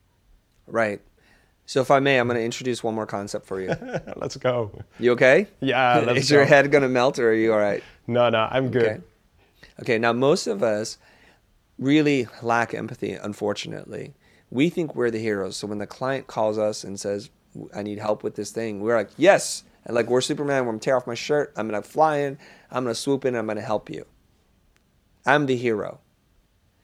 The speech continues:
Speaker 1: And first of all, and I'm guilty of this thinking myself, so you're gonna come in with a certain attitude and a self-importance and really make it all about you. <clears throat> You're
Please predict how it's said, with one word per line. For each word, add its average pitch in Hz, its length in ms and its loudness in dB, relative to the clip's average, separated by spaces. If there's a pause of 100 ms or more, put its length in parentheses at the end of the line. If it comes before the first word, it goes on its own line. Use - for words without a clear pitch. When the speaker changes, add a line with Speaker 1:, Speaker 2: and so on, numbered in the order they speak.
(260)
Speaker 1:
And 107 120 -14
first 160 280 2
of 113 100 -4
all, 104 340 -2 (460)
and 120 180 0
I'm 127 100 2
guilty 139 300 4
of 107 100 0
this 110 140 -4
thinking 117 320 -6
myself, 107 540 -4 (260)
so - 160 -2
you're 120 100 2
gonna 156 180 2
come 135 380 -4
in 123 340 0
with 110 140 -2
a 113 80 -2
certain 120 300 -2 (100)
attitude 143 540 0
and 117 100 -6
a 113 80 -4
self-importance 120 800 -6 (1000)
and 143 200 4
really 165 240 10
make 143 220 2
it 147 120 -2
all 123 180 4
about 120 260 0
you. 139 300 0 (140)
<clears throat> - 140 -20
You're 202 300 2